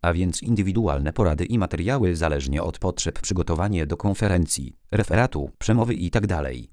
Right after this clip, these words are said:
Program zajęć jest dostosowywany indywidualnie, zależnie od potrzeb ucznia, jego preferencji i predyspozycji.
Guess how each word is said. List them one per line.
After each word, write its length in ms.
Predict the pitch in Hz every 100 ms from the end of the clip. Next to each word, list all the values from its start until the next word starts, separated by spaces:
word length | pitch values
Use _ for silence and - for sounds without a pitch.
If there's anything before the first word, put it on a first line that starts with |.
| -
Program 400 | - 87 92 104
zajęć 400 | 90 87 82 107
jest 240 | 107 -
dostosowywany 800 | 101 104 - 90 90 78 127 113
indywidualnie, 800 | 101 98 98 95 110 73 69 57 -
zależnie 500 | - 82 76 67 69
od 160 | 90 78
potrzeb 380 | 87 - 80 82
ucznia, 420 | 87 - 113 123 -
jego 240 | 95 92 92
preferencji 720 | 95 - 95 127 - 98 87 - - -
i 120 | 110
predyspozycji. 800 | 92 82 - 123 76 - -